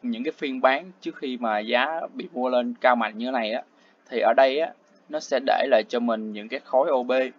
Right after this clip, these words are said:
hoặc là, ờ, order block á. Đó, nó có thể để, nó có, nó có thể để lại cho mình những cái khối này. Thì á, vết cờ lốc đó là gì? Tức là những cái vùng nó nằm ở, ở phía trên này. Đây. À,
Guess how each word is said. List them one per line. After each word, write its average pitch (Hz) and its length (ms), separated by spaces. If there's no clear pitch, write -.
hoặc 110 140
là, 107 100
ờ, 104 420
order 123 160
block 143 200
á. 185 120
Đó, 123 280
nó 139 80
có - 80
thể 147 180
để, - 280
nó 151 120
có, 135 220
nó 151 220
có 160 120
thể 220 260
để - 240
lại 110 160
cho 123 80
mình 113 180
những 113 120
cái 131 60
khối 139 180
này. 120 220
Thì 135 320
á, 185 140
vết 180 180
cờ 127 80
lốc 156 220
đó 175 60
là 131 100
gì? 113 260
Tức 175 120
là 139 100
những 113 220
cái 160 140
vùng 120 340
nó 143 80
nằm 120 240
ở, 117 200
ở 117 180
phía 156 140
trên 135 180
này. 107 200
Đây. 120 160
À, 107 300